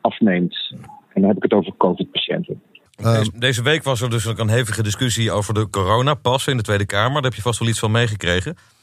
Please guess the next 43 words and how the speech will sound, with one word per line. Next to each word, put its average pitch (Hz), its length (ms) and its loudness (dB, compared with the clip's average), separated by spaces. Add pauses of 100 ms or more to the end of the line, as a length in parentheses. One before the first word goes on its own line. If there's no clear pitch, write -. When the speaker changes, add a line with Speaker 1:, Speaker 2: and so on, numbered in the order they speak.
(180)
Speaker 3:
De 101 100 -8
grote 131 240 0
vraag 143 220 2
is 101 60 -4
nu: 95 260 2
moet 151 180 0
die 156 100 -2
coronapas 139 480 0
langzamerhand 123 480 -2
niet 117 260 -2
van 107 280 -6
tafel? 151 420 2
Heeft 98 140 0
het 98 100 -6
nog 92 160 -4
zin? 95 340 2 (1120)
Wat 95 120 -6
is 90 60 -4
jouw 98 160 4
idee 80 240 0
daarover? 64 420 -10 (340)
Speaker 1:
Nou, 165 220 2
je 156 60 4
moet 123 180 4
je, 127 200 4
als 120 200 2
je 131 80 0
met 123 160 4
een 120 80 4
bepaald 120 340 2
instrument 107 500 2
werkt, 117 300 0
moet 117 140 2
je 127 60 4
altijd 110 240 -2
afvragen 110 580 -4
waar 110 200 2
het 113 100 -4
nou 101 160 -2
precies - 480 -4
voor 110 140 4
bedoeld 117 340 0
was. 127 420 -2